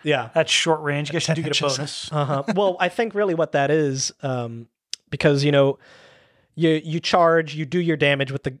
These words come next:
Speaker 1: with the, with the close combat weapons,
Speaker 2: Mm-hmm.
Speaker 1: and if it inexplicably survives, you cold shot the Cruciator Gatling into whatever, whatever it is you were shooting at. Um, because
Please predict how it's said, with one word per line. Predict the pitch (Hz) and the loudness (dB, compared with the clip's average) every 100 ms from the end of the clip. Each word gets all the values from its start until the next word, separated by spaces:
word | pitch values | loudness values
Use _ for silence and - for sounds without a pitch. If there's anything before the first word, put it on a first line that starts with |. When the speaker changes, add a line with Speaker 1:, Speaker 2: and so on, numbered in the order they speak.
| - | -8
Speaker 1:
with | 113 | -4
the, | - 131 131 | 2 2 2
with | 131 | -2
the | - | -2
close | 147 127 | -2 -2
combat | 143 123 123 | -2 -2 -2
weapons, | 131 123 131 | -4 -4 -4
Speaker 2:
Mm-hmm. | 135 135 | -2 0
Speaker 1:
and | 151 147 | 0 0
if | 190 190 | -2 0
it | 180 - | -2 -2
inexplicably | 185 208 208 - - - 170 151 147 | -2 0 0 -2 0 0 2 2 2
survives, | - 135 127 107 107 113 123 - _ _ | 0 0 0 0 -6 -8 -10 -12 _ _
you | - 143 | -8 -6
cold | - 180 170 165 | 0 2 4 2
shot | - 165 147 | 2 2 0
the | 156 | -4
Cruciator | - 151 - 147 135 | -2 -2 0 0 0
Gatling | 127 131 127 139 131 131 - | 0 0 0 -4 -4 -6 -4
into | 175 170 - 151 147 | -2 0 0 0 0
whatever, | 143 135 127 135 127 127 - _ _ _ _ _ - | 0 2 2 0 0 -2 -10 _ _ _ _ _ -20
whatever | 147 151 151 147 147 | -10 2 4 6 4
it | |
is | 143 | 2
you | 131 | 2
were | 131 | -2
shooting | - 220 127 | 0 0 0
at. | 107 - _ - | -6 -10 _ -4
Um, | 139 131 127 127 | 0 0 -2 -8
because | - 147 143 | -8 -4 -4